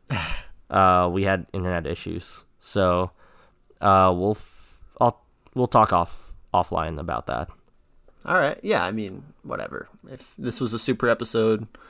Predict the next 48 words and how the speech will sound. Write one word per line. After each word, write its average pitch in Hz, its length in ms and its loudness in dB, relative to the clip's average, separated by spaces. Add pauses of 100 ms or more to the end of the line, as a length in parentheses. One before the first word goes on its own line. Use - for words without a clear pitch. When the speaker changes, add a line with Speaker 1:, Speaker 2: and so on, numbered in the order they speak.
(400)
Speaker 1:
we'll 101 140 -6
have 95 180 -6
to, - 60 -14
maybe 101 300 -4
we'll 101 120 0
have 101 100 0
Speaker 2:
Yeah. 101 180 -2
Speaker 1:
to, 104 60 -4
uh, 98 380 0
wait 101 160 -4
a 95 40 -4
little 92 160 -6
bit. - 260 -8
But - 140 -10
Speaker 2:
And 127 260 -2
then 143 180 6
the 139 60 8
Speaker 1:
who - 60 4
cares? 147 100 4
Speaker 2:
only 160 340 6
last 127 380 4
thing 160 240 4
is 131 300 2 (460)
figuring 135 400 0
out 127 140 4
if 120 100 -2
I 120 80 4
wanna, 117 480 2
if 110 100 -4
I'm 107 180 0
actually 110 340 -2
gonna 98 220 -4
go 87 200 -2
to, 85 560 -6 (960)
to 104 100 -6
Genesis. - 640 -10 (1600)
Speaker 1:
Yeah, 110 400 2
I, 117 120 0
there's 123 320 -2
a 113 40 -8
small 110 240 -2
chance 104 300 -4
I 98 140 0
go, 98 200 0
but 95 300 -2
it's - 140 -10
not 95 160 -2
looking, 101 340 -8